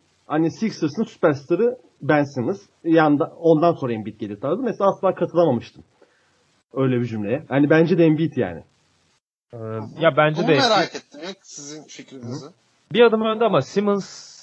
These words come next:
Speaker 2: e, top yönlendiricisi ve yani oyunun kurgulayıcısı olduğu için, yani takım onun üzerine kurgulandığı için, e, set olarak bir adım daha onların öne çıkarmış olması normal ama bence Embiid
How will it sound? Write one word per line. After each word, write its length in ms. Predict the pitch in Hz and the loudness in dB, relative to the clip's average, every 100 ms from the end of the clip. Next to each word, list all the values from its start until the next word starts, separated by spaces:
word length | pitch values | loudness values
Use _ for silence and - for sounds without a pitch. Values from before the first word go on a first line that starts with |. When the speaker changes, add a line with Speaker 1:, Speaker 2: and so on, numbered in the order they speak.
| - | -8
Speaker 2:
e, 420 | 156 156 151 151 143 | 0 2 2 0 -2
top 240 | 180 170 | -4 -2
yönlendiricisi 920 | 170 165 160 165 160 151 151 147 - | 0 2 4 2 2 -2 -4 -6 -6
ve 120 | 156 120 | -4 0
yani 420 | 120 120 120 - _ _ _ _ - | 0 0 -2 -4 _ _ _ _ -8
oyunun 340 | 120 123 135 | -6 -4 -4
kurgulayıcısı 800 | 139 - 120 113 123 123 120 - | -6 -6 -8 -4 -4 -4 -4 -2
olduğu 260 | 160 147 156 | 0 2 0
için, 340 | 190 - 139 147 - | -2 -2 -8 -8 -6
yani 160 | 104 101 | -6 -6
takım 280 | 113 151 127 | -2 0 0
onun 240 | 123 156 | 0 0
üzerine 400 | 147 131 117 110 | 2 2 0 -2
kurgulandığı 520 | - 117 113 110 117 | -4 -4 0 0 0
için, 320 | 156 160 135 151 _ _ - | -4 -4 -8 -12 _ _ -12
e, 380 | 101 98 98 98 | -8 -4 -4 -6
set 240 | - 117 | -4 -4
olarak 300 | 110 104 135 - _ _ _ _ _ 170 | -2 -2 -4 -6 _ _ _ _ _ -2
bir 60 | |
adım 260 | 180 170 170 | 0 0 2
daha 140 | 175 | 2
onların 360 | 170 170 165 165 | 2 0 -2 -2
öne 180 | 165 160 | -2 -2
çıkarmış 480 | - - 156 156 165 | -2 2 2 2 -4
olması 280 | 117 143 | -4 -4
normal 220 | 170 135 104 | -4 -4 -4
ama 180 | 120 | 0
bence 280 | 151 143 139 | 2 2 2
Embiid 380 | 147 143 135 143 | 0 0 -2 -4